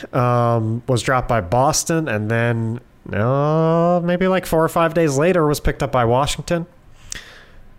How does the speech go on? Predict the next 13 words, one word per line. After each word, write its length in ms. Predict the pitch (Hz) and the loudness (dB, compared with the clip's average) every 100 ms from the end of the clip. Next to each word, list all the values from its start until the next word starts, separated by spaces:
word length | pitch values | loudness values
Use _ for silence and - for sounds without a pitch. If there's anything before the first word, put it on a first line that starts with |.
| - - | -8 -2
Um, 680 | 117 117 110 107 104 101 - - - | 0 2 2 0 -2 -6 -10 -20 -8
I, 420 | 117 104 110 113 104 | -2 -2 0 0 -2
I 40 | |
highly 320 | 107 117 110 | 0 0 2
recommend 360 | 110 107 113 110 | 0 -2 -2 0
going 140 | 110 | 0
to 40 | 110 | 0
the 80 | |
Boston 340 | 104 110 - 110 | 0 -2 -2 -4
Uprising 380 | 110 110 104 101 | -2 -2 -2 -2
Twitter. 220 | - 135 | -2 -2
I 60 | |
made, 360 | 101 101 101 | -2 -2 -2